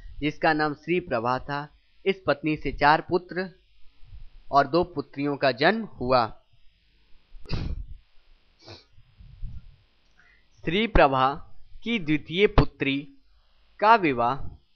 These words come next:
राजा जयवर्मा अष्टम के साथ हुआ और विवाह के समय उसे श्री चक्रवर्ती राजा दिदेव की उपाधि से विभूषित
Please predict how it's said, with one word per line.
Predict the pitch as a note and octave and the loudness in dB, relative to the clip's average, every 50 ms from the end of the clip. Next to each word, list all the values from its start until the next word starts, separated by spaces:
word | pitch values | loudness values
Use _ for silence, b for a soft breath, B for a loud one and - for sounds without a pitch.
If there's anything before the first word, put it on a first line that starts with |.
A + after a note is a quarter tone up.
| _ _ _ _ _ _ - - - - - - - | _ _ _ _ _ _ -20 -16 -14 -14 -12 -6 2
राजा | C3+ C#3 C3 C3+ C3+ D3 C#3+ - - - - | 6 6 6 8 8 6 4 2 2 -4 -10
जयवर्मा | D3+ C3+ D3 D3 D#3+ F3 E3 D3+ C#3 C#3 D3+ D3+ | -2 2 6 6 6 8 6 6 4 6 4 4
अष्टम | D3+ A2+ C3+ - - - C#3 C3 | 4 2 0 -4 -4 -6 -4 -4
के | - B2 | -6 -8
साथ | - - B2 C3 D#3 E3 | -2 2 2 4 4 2
हुआ | - - D3+ D3 D#3 D#3 | 0 -4 0 2 4 4
और | C#3+ - C3+ C3 A#2 | 4 4 4 2 2
विवाह | A#2 A#2+ A#2 A#2 C3+ D#3 F3 | 0 -2 -2 0 0 -2 -2
के | - E3 C#3+ | -2 -4 -4
समय | - - C3 B2+ C3 | -4 -4 -2 -2 -2
उसे | C3 - B2 A#2+ - C3 B2+ | -2 -4 -8 -6 -4 -6 -6
श्री | A#2+ - - C3+ C3+ | -6 -6 -8 -8 -8
चक्रवर्ती | B2 - - E3 E3+ E3 - C#3+ C3 A2+ A2 G#2+ A2 - _ F3+ G#3+ A#3+ B3 - - _ _ _ _ _ _ _ _ - - - _ b b b b b b b - B2+ | -8 -2 -2 -2 -2 0 -2 -4 -2 -2 -2 -4 -4 0 _ 2 2 2 0 -6 -12 _ _ _ _ _ _ _ _ -20 -20 -20 _ b b b b b b b -6 0
राजा | B2 B2+ A#2+ B2 C3 B2+ D3 D#3+ F3 | 4 4 6 6 4 4 2 2 2
दिदेव | E3 C3 C3 B2 A2 A#2 C#3+ E3 F#3+ G#3+ A3 F#3+ F3+ - b b b b - | 2 0 -4 -6 -4 0 2 4 4 4 4 0 -4 -12 b b b b -2
की | - G3 | -2 -2
उपाधि | F3 - C#3 A2+ A#2 A#2+ B2 D3+ E3 | 2 4 2 2 2 0 -4 -6 -4
से | - - D#3+ | -2 -4 -4
विभूषित | B2+ A#2+ A2+ A2+ A#2+ A#2+ - F#3+ G3+ G3 | -4 -4 -6 -8 -10 -6 -4 -4 -4 -4